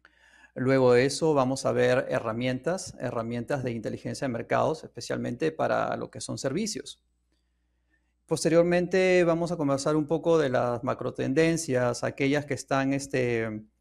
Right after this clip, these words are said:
eh, previstas para el dos mil treinta. Y luego de eso, un poco de herramientas estadísticas para lo que son servicios. Sabemos que las, este, herramientas estadísticas no son muchas para,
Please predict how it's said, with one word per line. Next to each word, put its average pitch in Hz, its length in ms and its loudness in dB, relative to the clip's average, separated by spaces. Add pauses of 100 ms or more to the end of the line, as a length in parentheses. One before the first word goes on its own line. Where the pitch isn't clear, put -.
(480)
eh, 117 200 -6
previstas 135 520 0
para 123 200 2
el 117 80 -2
dos 113 160 -6
mil 127 180 -2
treinta. 131 440 -4 (1200)
Y 127 140 -2
luego 151 300 6
de 143 180 6
eso, 170 540 6
un 160 240 -2
poco 165 240 2
de 165 60 6
herramientas 151 380 2
estadísticas 156 1000 0
para 113 680 -4
lo 110 160 -6
que 107 120 -6
son 131 420 0
servicios. 120 640 -6
Sabemos 123 340 -4
que 127 120 -6
las, 110 400 -6
este, - 340 -18
herramientas 113 560 -2
estadísticas 117 520 -2
no 120 120 0
son 123 220 0
muchas 123 520 0 (240)
para, 104 580 -2